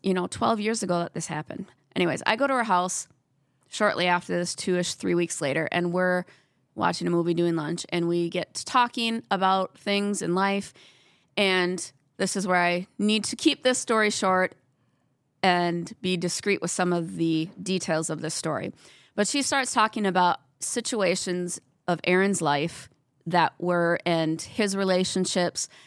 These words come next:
that were simply just things that were said and done to him that were simply just unjust, that she kind of learned about later on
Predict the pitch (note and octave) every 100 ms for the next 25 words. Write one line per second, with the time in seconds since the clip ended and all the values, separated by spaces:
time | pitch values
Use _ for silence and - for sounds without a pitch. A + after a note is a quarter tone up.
0 | _ - F#3+ - F#3 - G#3 G#3 G3+ F#3+
1 | F3 F3 F3 - - - G#3+ G#3 G3+ -
2 | - G#3+ G3+ F3+ E3+ F#3+ G3 G3+ G#3 G3
3 | F#3+ F#3 F#3+ - A#3 A3+ G#3 F3+ F3+ -
4 | - E3 D#3 D#2+ - - - _ _ _
5 | _ _ _ _ - F#3 - G3 - F#3+
6 | F3+ E3+ - - F#3 G3+ F#3 F3+ - F3+
7 | E3+ D#3+ D#3+ D#3+